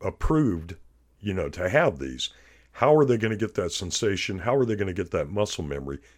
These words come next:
that comes from training them properly on how to do a two-inch chest compression?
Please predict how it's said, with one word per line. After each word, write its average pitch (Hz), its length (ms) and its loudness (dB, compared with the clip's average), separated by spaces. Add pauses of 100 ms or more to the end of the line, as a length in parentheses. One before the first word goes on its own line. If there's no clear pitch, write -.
(180)
that 104 240 2
comes 127 340 2
from 98 220 -6
training 104 480 -2
them 78 140 -2
properly 69 760 0 (340)
on 95 120 -2
how 90 140 2
to 82 100 -2
do 80 340 -2 (160)
a 104 40 -6
two-inch 82 440 -4
chest - 320 -2
compression? - 480 -14